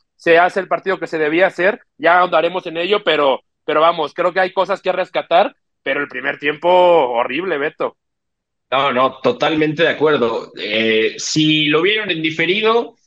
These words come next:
Speaker 2: créanme que si la sensación es que el primer tiempo es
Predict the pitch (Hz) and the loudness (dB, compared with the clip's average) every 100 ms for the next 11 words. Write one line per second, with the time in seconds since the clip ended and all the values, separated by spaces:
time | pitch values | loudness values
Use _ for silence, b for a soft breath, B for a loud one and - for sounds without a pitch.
0 | _ _ _ _ _ 170 196 208 202 208 | _ _ _ _ _ -4 0 0 0 -4
1 | 147 143 120 - 135 135 135 135 127 135 | -2 -4 -4 -4 -2 -2 -2 -2 -2 -4
2 | 185 190 170 147 - - 117 110 120 151 | -2 0 -2 -2 -8 -4 -4 0 0 0
3 | 147 156 147 - 123 120 - _ | -2 -4 -4 0 0 0 -6 _